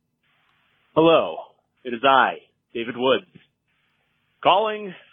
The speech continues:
from the beautiful city of Honolulu, near Waikiki Beach, staring at the beautiful mountains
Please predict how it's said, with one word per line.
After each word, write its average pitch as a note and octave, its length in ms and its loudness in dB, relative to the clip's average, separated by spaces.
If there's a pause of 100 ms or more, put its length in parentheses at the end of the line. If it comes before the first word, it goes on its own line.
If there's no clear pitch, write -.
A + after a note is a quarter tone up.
(240)
from D3 160 -12
the C3+ 60 -12
beautiful F#3+ 840 -2 (240)
city D#3+ 200 -8
of D3 120 -8
Honolulu, C3+ 720 -8 (1120)
near F3+ 480 -4 (340)
Waikiki B2+ 500 -8
Beach, D3+ 220 -14 (1120)
staring D3 400 -2
at C3+ 80 -12
the B2 60 -12
beautiful C3+ 320 -8
mountains A2+ 380 -8